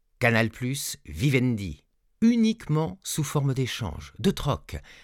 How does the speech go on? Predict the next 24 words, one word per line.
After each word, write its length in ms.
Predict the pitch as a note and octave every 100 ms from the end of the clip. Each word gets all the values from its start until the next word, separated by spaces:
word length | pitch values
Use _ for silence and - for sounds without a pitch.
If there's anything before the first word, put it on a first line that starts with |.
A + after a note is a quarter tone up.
| - _
par 280 | A2+ A2+ -
contrôle 400 | A#2+ - A2+ A2+
rampant, 560 | F#2+ C#3+ C#3+ F#2+ D2 C#2 - _ _ _
sans 240 | - D3 E2+
que 240 | - - -
jamais 680 | D2 D2 G2 F2 D#2+ C3 -
l'autorité 680 | - F2+ D#3+ D3+ C3+ A#2+ A2
des 100 | F#2
marchés 300 | F2 - D#2
financiers, 600 | - C#2 D2+ - D#3+ F3+ - - _
censée 600 | - E2 - F2 F2 D#2+
veiller 500 | E2 A#2 G#2 A#2+ -
au 120 | E2 D2+
respect 340 | D#2+ - -
des 100 | -
règles, 480 | G2+ A2 A#2 A#2+ C#3+ -
ne 140 | G2
s'en 220 | G#2+ C#3 D3
émeuve. 260 | D#3 A#2+ C#2 C2+ _ _ _ _ _ _ _ _ _ _ _ _ _
Dans 180 | F#2+ D3+
le 80 | D#3+
cas 160 | F3+ F#3
de 80 |
Lagardère, 720 | G2+ D2+ D2 C2+ B1 A1 -